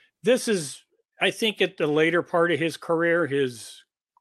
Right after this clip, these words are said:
I don't wanna say lesser quality films, because these are some of my favorites.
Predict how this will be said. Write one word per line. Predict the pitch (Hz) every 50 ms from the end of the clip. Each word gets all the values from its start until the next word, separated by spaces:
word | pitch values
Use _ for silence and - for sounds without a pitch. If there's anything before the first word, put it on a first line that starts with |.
| _ _ _ _ _ _ _ _ _ _ _ _ _ _ _ _ _ _ _ _ _ -
I | 139 139
don't | 151 147
wanna | 147 139 135
say | 127 - 160 143 127 127
lesser | 127 127 135 139 131 - - 139
quality | 113 - - 151 139 139 147 170 185 202 190
films, | - - 233 240 240 233 -
because | - - 131 - 131 110 110
these | 127 127 123 123 120
are | 120
some | 113 - - 139 131 123
of | 110
my | 123 123 120
favorites. | - - 127 127 139 165 208 226 226 - - -